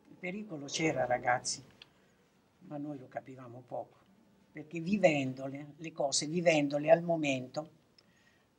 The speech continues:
non è come raccontarle. Se uno le racconta capisce, "Ma ho rischiato tanto, che cosa mi poteva succedere?"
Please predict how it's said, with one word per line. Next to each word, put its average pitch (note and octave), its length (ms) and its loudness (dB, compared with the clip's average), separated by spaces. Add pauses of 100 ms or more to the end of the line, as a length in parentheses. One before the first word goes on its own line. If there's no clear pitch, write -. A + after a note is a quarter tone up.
(640)
non G3 240 0
è C#3 160 0
come C3+ 260 -2
raccontarle. B2 840 -4
Se - 180 -4
uno G3+ 220 6
le F#3 160 12
racconta F3+ 480 8
capisce, D#3+ 540 2
"Ma C#3 240 -2
ho D#3 100 -4
rischiato D3+ 560 6
tanto, D#3 520 0
che C#3 200 -14
cosa D#3+ 280 0
mi D#3+ 120 0
poteva D3+ 400 0
succedere?" C3 840 -2